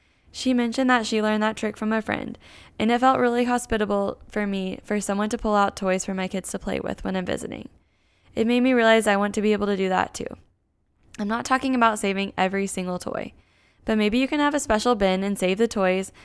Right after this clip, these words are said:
that don't really seem like they will fall apart and will still be good toys for year to, years to come. A few special baby dolls,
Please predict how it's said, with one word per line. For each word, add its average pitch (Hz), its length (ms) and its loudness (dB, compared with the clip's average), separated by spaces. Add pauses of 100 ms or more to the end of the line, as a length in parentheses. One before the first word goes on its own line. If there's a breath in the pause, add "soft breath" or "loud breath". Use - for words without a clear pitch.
(120)
that 208 120 -2
don't 208 180 2
really 240 200 2
seem 220 180 -2
like 208 140 -2
they 202 100 2
will 202 100 4
fall 190 200 0
apart 180 380 -2
and 202 160 -4
will 202 100 -4
still 208 220 -2
be 247 140 0
good 202 260 -2
toys 190 300 -6
for - 100 -8
year 185 200 -2
to, 185 160 -8 (120)
years 208 300 0
to 214 140 0
come. - 300 -6 (1300)
A 220 100 4
few 233 240 2
special 254 300 0
baby 214 260 2
dolls, 202 380 -2